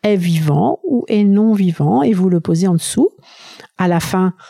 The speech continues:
vous retournez, vous lui proposez de retourner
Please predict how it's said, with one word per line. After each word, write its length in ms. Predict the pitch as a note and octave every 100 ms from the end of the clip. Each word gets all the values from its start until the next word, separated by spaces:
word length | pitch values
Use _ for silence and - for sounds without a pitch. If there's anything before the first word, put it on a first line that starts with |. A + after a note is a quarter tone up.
| _ G#3+
vous 240 | F#3 B3+
retournez, 760 | A3 G3+ G3+ F#3 F3+ F3+ D#3+
vous 140 | D#3+ G#3
lui 80 | G#3+
proposez 540 | - F3 F#3 E3+ F3+
de 120 | E3+
retourner 600 | D3 D#3 E3 D#3+ F3+ A3